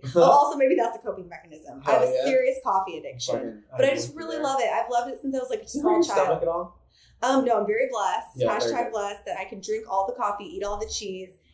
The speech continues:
Speaker 1: Oh,
Speaker 2: Brussels
Speaker 1: yeah.
Speaker 2: sprouts, kale.
Speaker 1: You got good bowels.
Speaker 2: My bowels are really functioning.
Speaker 1: Bless you.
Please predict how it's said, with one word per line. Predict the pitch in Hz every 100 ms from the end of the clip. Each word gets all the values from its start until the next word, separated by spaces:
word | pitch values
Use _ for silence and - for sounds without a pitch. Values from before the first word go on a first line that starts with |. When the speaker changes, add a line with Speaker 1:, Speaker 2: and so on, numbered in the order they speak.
| _ -
Speaker 1:
Oh, |
Speaker 2:
Brussels | 208 220 226 -
Speaker 1:
yeah. |
Speaker 2:
sprouts, | 226 214 196 - -
kale. | 247 208 196 196 202
Speaker 1:
You | 156
got | -
good | 151
bowels. | 131 127 - 233
Speaker 2:
My | 254
bowels | 262 330 508 494
are | 440
really | 370 403 262
functioning. | 254 330 196 - - -
Speaker 1:
Bless | 120 120
you. | 113